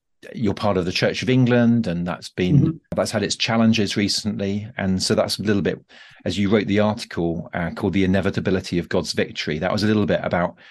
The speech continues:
Speaker 1: what you were reflecting on. It was a sort of recent experience of something that was quite t-, quite hard. So we'll get into that in a minute. But I just noticed in your, uh, sort of at the end of the article, you say,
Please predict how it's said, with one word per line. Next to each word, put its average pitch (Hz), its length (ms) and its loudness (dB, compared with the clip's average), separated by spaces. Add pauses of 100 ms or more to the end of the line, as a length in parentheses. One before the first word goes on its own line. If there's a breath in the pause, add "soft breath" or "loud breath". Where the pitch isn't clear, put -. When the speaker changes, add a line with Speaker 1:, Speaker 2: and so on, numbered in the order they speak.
(160 loud breath)
Speaker 1:
what 95 200 0
you 104 220 4
were 92 140 2
reflecting - 540 -4
on. 80 120 -4
It 82 40 -4
was 85 120 -2
a 85 60 0
sort 90 200 0
of 90 160 -4
recent 101 380 2
experience 85 1040 -4 (300 loud breath)
of 98 140 -2
something 90 320 2
that 87 80 0
was - 280 -4 (420 soft breath)
quite - 260 -2
t-, - 140 -6 (200)
quite - 180 0
hard. 123 480 2 (220)
So - 120 0
we'll 107 80 4
get 113 120 2
into 113 240 4
that 87 180 0
in 95 80 -2
a 95 40 0
minute. 90 520 -2 (360 soft breath)
But 120 80 2
I 120 40 2
just 139 180 2
noticed 131 600 2 (120)
in 110 320 6
your, 104 640 2
uh, 110 80 -2
sort 101 200 0
of 98 60 -2
at 98 40 -8
the 117 160 2
end 117 160 6
of 92 60 -4
the 104 100 0
article, 98 420 -2
you 92 120 -4
say, 92 420 0